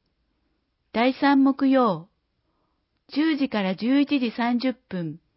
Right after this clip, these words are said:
二十五人。フォークダンス教室。第四木曜。十時から十一時三十分。二十五人。脳活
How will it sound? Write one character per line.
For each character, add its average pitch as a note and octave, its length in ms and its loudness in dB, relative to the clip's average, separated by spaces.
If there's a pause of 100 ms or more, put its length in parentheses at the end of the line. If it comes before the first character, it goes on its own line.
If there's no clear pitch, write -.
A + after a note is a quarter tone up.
(640)
二 C4+ 160 6
十 A#3+ 260 0
五 F3 160 -4
人。 F3 320 -4 (1900)
フ D4 80 2
ォ D4+ 120 6
ー D4 40 -2
ク D#4 120 -2
ダ D#4 180 6
ン D4+ 40 2
ス - 120 -8
教 C#4+ 260 0
室。 - 380 -14 (920)
第 C4+ 240 4
四 C#4+ 240 6
木 C4+ 240 0
曜。 A#3+ 400 0 (960)
十 D#4+ 260 0
時 C4 140 -2
か G3+ 140 -4
ら F3+ 120 -2
十 A#3+ 240 2
一 C#4 200 0
時 A#3 100 -4
三 A#3 300 -2
十 B3 140 -2
分。 D#3+ 440 -10 (1000)
二 C#4 180 8
十 B3+ 240 0
五 F3+ 140 -6
人。 F3 320 -4 (1900)
脳 C4 320 4
活 G#3+ 200 -6